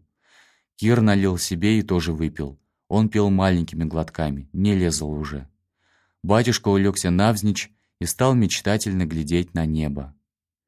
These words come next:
Кир тоже лег и стал смотреть. Небо было ясное, не то что вчера. Только маленькие белые облачка плыли, как птицы стайкой.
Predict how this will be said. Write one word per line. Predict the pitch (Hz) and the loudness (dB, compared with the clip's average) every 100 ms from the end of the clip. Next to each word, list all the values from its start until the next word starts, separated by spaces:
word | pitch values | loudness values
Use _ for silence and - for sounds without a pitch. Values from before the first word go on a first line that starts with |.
| _ _ _ _ _ _ | _ _ _ _ _ _
Кир | - 120 | -2 0
тоже | 113 113 92 | 2 2 2
лег | 85 101 107 | 2 2 0
и | 87 | -4
стал | - 87 90 | -4 -2 -2
смотреть. | - 87 82 82 80 71 - - _ _ _ _ _ _ _ | -4 -4 -4 -2 -4 -6 -10 -20 _ _ _ _ _ _ _
Небо | 87 104 117 110 | 0 2 4 2
было | 98 98 | 2 2
ясное, | 85 90 87 - 82 76 | 2 2 2 0 -2 -2
не | 87 | -2
то | 98 85 | -2 -4
что | - 85 | -6 -12
вчера. | - 85 76 69 71 _ _ _ _ _ _ | -8 -6 -6 -8 -14 _ _ _ _ _ _
Только | 95 87 98 | -4 0 2
маленькие | 110 117 110 95 90 | 2 2 0 -2 -2
белые | 82 92 90 80 | 0 0 0 -2
облачка | 78 80 80 - 80 | -2 -2 -2 -6 -6
плыли, | 82 82 76 | -6 -6 -6
как | 76 78 - | -8 -10 -10
птицы | - 98 101 - | -8 -6 -6 -6
стайкой. | 87 - 82 73 - 82 82 | -8 -6 -6 -6 -10 -18 -20